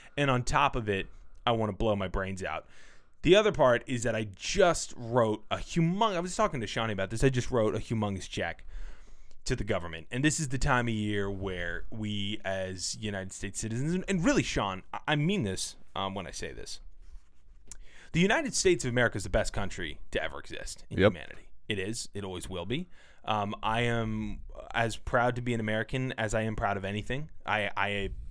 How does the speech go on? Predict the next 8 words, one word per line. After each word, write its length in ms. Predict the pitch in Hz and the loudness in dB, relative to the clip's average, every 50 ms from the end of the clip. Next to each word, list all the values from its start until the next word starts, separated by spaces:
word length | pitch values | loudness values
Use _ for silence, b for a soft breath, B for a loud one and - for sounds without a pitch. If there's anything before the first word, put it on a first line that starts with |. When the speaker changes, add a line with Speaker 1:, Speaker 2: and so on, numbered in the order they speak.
| - - | -6 -4
Speaker 1:
I 360 | - - 101 104 104 104 101 98 | 0 2 2 2 2 0 -2 -4
love 220 | 101 104 104 101 98 | -2 -2 -2 -2 -2
this 160 | 104 92 - | -4 -4 -2
country. 400 | - 120 110 107 - 156 180 196 - B B B B B B B B B | -2 -2 -2 -2 -4 -6 -6 -8 -10 B B B B B B B B B
Um, 460 | - 87 95 92 92 92 90 87 - - - - - - - - - - - - - - - - - - - - - - - - | -2 -2 0 0 -2 -4 -6 -8 -10 -10 -12 -14 -14 -18 -20 -20 -20 -18 -18 -18 -16 -16 -14 -14 -12 -12 -14 -14 -14 -14 -8 -4
in 140 | 135 135 131 | 0 4 4
every 240 | 139 135 127 127 110 | 6 6 4 4 2
way. 300 | 104 98 90 67 80 | 2 0 0 -2 -4